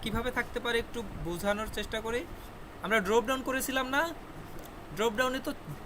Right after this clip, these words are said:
চিহ্ন থাকে যে, আহ, চিহ্নতে ক্লিক করলে কয়েকটা অপশন দেখা যায়, সেখান থেকে সিলেক্ট করে দিতে পারি। তো ওই অপশনগুলো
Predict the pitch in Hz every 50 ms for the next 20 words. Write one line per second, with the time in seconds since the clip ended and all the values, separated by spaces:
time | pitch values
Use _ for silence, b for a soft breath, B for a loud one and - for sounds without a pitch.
0 | - - - - - - - - - - 269 277 285 294 262 - 240 220 214 -
1 | 180 170 196 226 262 277 262 233 233 - 190 170 156 160 190 180 165 156 - -
2 | 226 226 240 262 254 269 - 254 254 254 - 277 269 277 311 392 381 - - -
3 | - 196 202 196 - - 233 226 226 - - 240 226 233 233 - 262 311 359 -
4 | - 208 220 214 214 220 214 - - 240 240 240 - 202 180 156 156 147 156 131
5 | 123 117 - - - - - - - - - - - - - - - - - -
6 | - - - - - - - - - - - - 214 233 233 - - - 247 262
7 | 285 294 277 262 254 - - 302 294 285 294 294